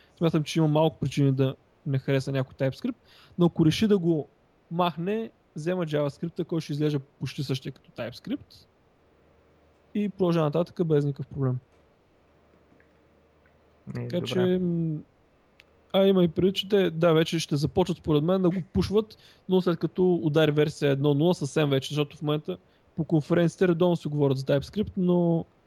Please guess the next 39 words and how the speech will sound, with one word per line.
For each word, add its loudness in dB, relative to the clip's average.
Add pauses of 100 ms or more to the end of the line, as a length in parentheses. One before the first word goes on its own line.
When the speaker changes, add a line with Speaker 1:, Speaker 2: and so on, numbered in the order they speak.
(500)
Speaker 1:
в -20
момента 2
в 4
Visual 2
Studio, 4
който 0
ще -6 (200)
го 2
релизна 4
другия 4
месец, -4 (560)
предполагам 2
вече, -2
че -6
е -4 (300)
едно 2
нула 2
TypeScript, -10
който 0
няма 0
да 0
има 2
голяма 2
разлика -2
от -4
сегашния, -2 (340)
т.е. 0
който 4
иска 0
мога 4
да -14
почне 0
и 0 (800)
в -20
момента 0
да -2
учи -6 (120)
TypeScript, -10
но -6